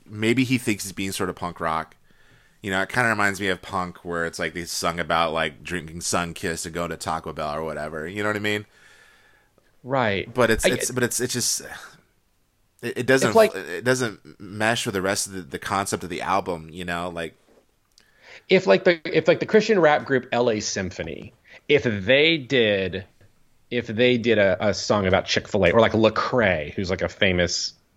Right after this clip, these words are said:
Speaker 2: Christian rapper, if he were to do a song about Chick-fil-A, or even Chance the Rapper, who sometimes has, he keeps his foot kind of in the Christian world.
Speaker 1: Yeah.
Speaker 2: Um, if he did a song about Chick-fil-A, like, we would all be like, "Okay, like,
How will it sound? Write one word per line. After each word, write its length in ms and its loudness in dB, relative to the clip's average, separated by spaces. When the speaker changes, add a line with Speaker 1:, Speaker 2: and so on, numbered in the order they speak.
Speaker 2:
Christian 380 0
rapper, 400 4
if 140 0
he 220 4
were 140 8
to 80 4
do 240 4
a 60 4
song 160 2
about 160 4
Chick-fil-A, 340 4
or 60 6
even 240 4
Chance 480 2
the 140 4
Rapper, 440 2
who 120 -8
sometimes 420 -8
has, 300 -2
he 120 -2
keeps 200 -2
his 140 -4
foot 240 2
kind 120 2
of 60 4
in 60 2
the 60 2
Christian 420 0
world. 340 0
Speaker 1:
Yeah. 460 4
Speaker 2:
Um, 300 -2
if 140 -4
he 220 2
did 180 6
a 40 0
song 260 -2
about 200 -2
Chick-fil-A, 420 2
like, 140 4
we 100 8
would 100 10
all 200 8
be 100 2
like, 240 2
"Okay, 460 2
like, 200 -4